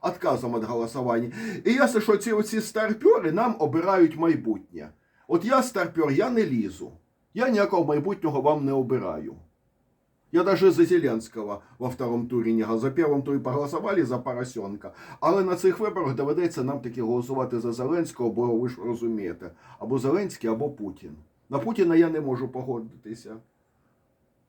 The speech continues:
Мені там все подобається, крім одного, крім портянки. Щоб вони возділи не портянку, то да, а так ні. Оце нюхать ні, ні, ні, ніколи, ні за що.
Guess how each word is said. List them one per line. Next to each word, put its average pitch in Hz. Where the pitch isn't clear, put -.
Мені 180
там 185
все 196
подобається, 160
крім 160
одного, 123
крім 143
портянки. 101
Щоб 160
вони 170
возділи 151
не 143
портянку, -
то 214
да, -
а 131
так -
ні. 98
Оце 135
нюхать 151
ні, 98
ні, 131
ні, 175
ніколи, 151
ні 220
за -
що. -